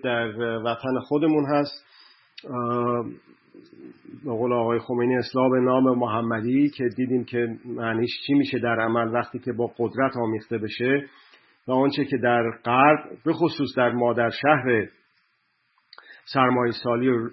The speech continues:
سرمایه سالاری و لیبرالیسم در غرب مربوط می‌شه، در امریکا، اه، اندیشه،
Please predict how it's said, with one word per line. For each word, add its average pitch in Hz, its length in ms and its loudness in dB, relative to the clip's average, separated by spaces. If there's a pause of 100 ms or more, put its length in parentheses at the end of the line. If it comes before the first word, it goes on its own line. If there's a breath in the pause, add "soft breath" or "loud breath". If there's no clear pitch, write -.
(160)
سرمایه 120 720 0 (140)
سالاری 117 640 0
و 113 200 -4 (380 soft breath)
لیبرالیسم 123 640 0
در 117 240 2
غرب 131 560 2 (100)
مربوط 117 420 0
می‌شه، 117 220 -6
در 117 300 -2
امریکا، 123 720 -2 (540 soft breath)
اه، 123 560 -2 (1200)
اندیشه، 131 880 2